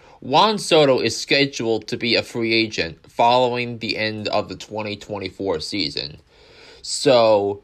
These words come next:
the team that acquires Juan, uh, Juan Soto right now will have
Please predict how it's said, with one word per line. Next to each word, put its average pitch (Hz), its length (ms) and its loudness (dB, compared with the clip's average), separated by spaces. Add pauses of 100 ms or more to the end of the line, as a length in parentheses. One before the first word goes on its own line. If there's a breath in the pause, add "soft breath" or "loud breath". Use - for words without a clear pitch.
the 131 100 -2
team 208 400 0
that 165 220 4
acquires 135 680 2
Juan, 120 260 2 (160)
uh, 117 180 6 (100)
Juan 117 340 -2
Soto 113 360 2
right 101 300 0
now 78 420 -8 (500 soft breath)
will 151 300 4
have 143 600 0